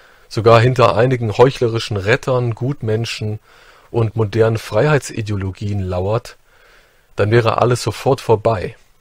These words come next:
Wenn der Mensch also versteht, welche Macht hinter seiner Erkenntnis und einer daraus aktiv hervorgehenden Handlung steckt, dann ist alles sogar bereits morgen vorbei. Denn die Kontrolle des Clubs fußt gegenüber der Menschheit auf Angst,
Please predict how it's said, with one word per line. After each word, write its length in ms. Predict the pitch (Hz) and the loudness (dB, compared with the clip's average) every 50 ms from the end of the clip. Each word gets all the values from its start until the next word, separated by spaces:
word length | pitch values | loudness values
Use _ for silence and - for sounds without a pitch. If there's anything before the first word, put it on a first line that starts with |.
| _ _ _ _ _ _ _ _ _ _ _ _ _ | _ _ _ _ _ _ _ _ _ _ _ _ _
Wenn 120 | 107 104 | -2 0
der 100 | 107 104 | 0 2
Mensch 220 | 107 113 120 - - | 2 0 0 0 0
also 220 | 104 110 107 104 | 0 0 0 -2
versteht, 540 | - 107 101 - - - 131 127 110 104 104 | -2 -4 -4 -4 -4 -2 -2 -2 -2 -4 -4
welche 280 | 101 104 107 - 104 | -4 -4 -4 -4 -4
Macht 380 | 95 98 101 120 135 - - - | -4 0 0 0 0 0 -4 -6
hinter 260 | - 123 117 120 107 | -4 -2 0 0 0
seiner 240 | 101 107 104 110 101 | 0 0 0 0 -2
Erkenntnis 640 | 98 101 - - - 135 165 - - 101 95 - - - - - - - - - - - | -4 -6 -6 -6 -6 -6 -6 -6 -6 -8 -8 -8 -12 -16 -20 -20 -20 -20 -20 -20 -20 -20
und 140 | - - - | -8 -2 0
einer 180 | 107 104 98 95 | 2 2 2 0
daraus 460 | 95 - 110 120 123 117 117 113 - | 2 4 4 4 4 4 2 0 0
aktiv 440 | - 95 - - - 135 135 - - | -4 -8 -8 -10 -8 -8 -6 -2 -2
hervorgehenden 720 | 107 98 - 110 110 113 110 107 107 101 101 98 101 - | -2 0 2 2 2 2 2 0 -4 -4 -4 -4 -4 -4
Handlung 380 | 110 120 139 117 90 90 95 | -4 -4 -4 -4 -6 -8 -10
steckt, 400 | - - - - - - - - - _ _ - - _ _ _ _ _ _ _ _ - | -10 -10 -10 -10 -10 -12 -16 -20 -20 _ _ -20 -20 _ _ _ _ _ _ _ _ -10
dann 120 | 110 101 | -6 -6
ist 200 | 101 - - - | -4 -4 -4 -2
alles 220 | 113 120 117 - | 0 0 0 0
sogar 240 | - 113 101 104 101 | -2 0 0 0 0
bereits 320 | 98 98 95 95 92 - - | 0 -2 -6 -6 -8 -6 -2
morgen 340 | 101 104 117 131 127 113 | 2 2 2 2 2 -2
vorbei. 540 | - - 90 87 - - - - - 117 - - _ - _ _ _ _ _ _ _ _ _ _ _ _ _ _ - | -4 -4 -6 -6 -6 -8 -8 -8 -10 -12 -14 -18 _ -20 _ _ _ _ _ _ _ _ _ _ _ _ _ _ -8
Denn 280 | 104 101 104 101 95 - - - | -6 -4 -4 -4 -6 -8 -10 -12
die 100 | 110 98 | -12 -4
Kontrolle 460 | - 110 98 95 - 107 120 143 139 | -2 -2 -2 0 4 4 4 4 4
des 200 | 104 98 - - | 0 -2 -6 -4
Clubs 280 | - 139 147 147 - - | -2 0 0 0 -2 -8
fußt 380 | - - - 131 143 - - - | -12 -8 -6 -4 -4 -4 -4 -4
gegenüber 400 | 123 117 110 104 92 104 110 95 | -2 -2 -2 -4 -2 -2 -2 -2
der 120 | 98 92 | -2 -2
Menschheit 400 | 98 101 117 120 - 117 110 - | -2 -4 -4 -4 -4 -4 -4 -4
auf 260 | - - - - - | -4 -6 -6 -2 0
Angst, 440 | 104 110 135 147 - - - - | 0 0 0 -2 -4 -8 -12 -16